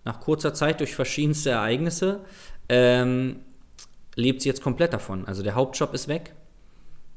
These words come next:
und sie lebt davon und, ähm, kann jetzt endlich ihren Traum leben.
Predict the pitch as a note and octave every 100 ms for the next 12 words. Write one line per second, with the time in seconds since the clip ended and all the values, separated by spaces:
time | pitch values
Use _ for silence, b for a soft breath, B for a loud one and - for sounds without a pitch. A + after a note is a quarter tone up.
0 | - A2 A2+ A2+ B2+ - A#2 G2 F#2+ -
1 | F#2 F#2 - - F#2+ F#2 F#2 F#2 F#2 -
2 | A2 A2+ A2+ A#2 A#2 A2 - G#2 A#2+ G2
3 | F#2+ C#3+ D3+